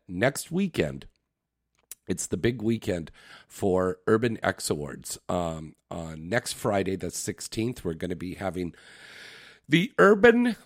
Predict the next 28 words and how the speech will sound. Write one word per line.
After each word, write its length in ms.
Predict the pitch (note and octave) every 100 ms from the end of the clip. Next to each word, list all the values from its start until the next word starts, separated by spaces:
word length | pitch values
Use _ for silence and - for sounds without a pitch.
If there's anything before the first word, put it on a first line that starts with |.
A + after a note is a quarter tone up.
| - _ _
X 280 | - G3 -
Awards 600 | G3+ F3 F3+ E3 D3+ - -
Lingerie 640 | - C#3 C#3 F3 D#3+ D#3+ D3+
Fashion 720 | - - C#3+ C#3+ - D#3 B2
Show, 640 | - - G#2 G2 B2 D#3
which 340 | A#2+ A#2 A2 C3+
is 300 | A#2 G#2 -
gonna 300 | C3 A2+ G#2
be 260 | A2 G#2
hosted 480 | G2 A2+ - - G#2+
and 160 | G#2 F#2+
starring 400 | - G#2 G#2 G2+
the 100 | F#2+
lovely 400 | G2 F#2+ G2 -
Anna 280 | G2+ G2+
Fox 560 | G2 - F#2 G2 - -
and 360 | F2+ F2+ F2+ F#2+
many 360 | G2 G2 G2
other 320 | - F#2+ F#2+
adult 400 | F#2 F#2 F2+ F2+
film 280 | - - F#2
stars. 480 | F2+ - F2+ F#2 A2 - _ _ _ _ _ _ _ _ - _ -
And 360 | G2+ G2+ F#2+ -
also 520 | A2 A#2+ - A2+ G#2+
on 400 | - F#2+ F#2 F2+
Saturday 800 | - - C#3+ C3+ D#3+ B2+ G2 G2 -
is 240 | G2 F#2+ -
our 480 | - F#2+ F2+ F2 F2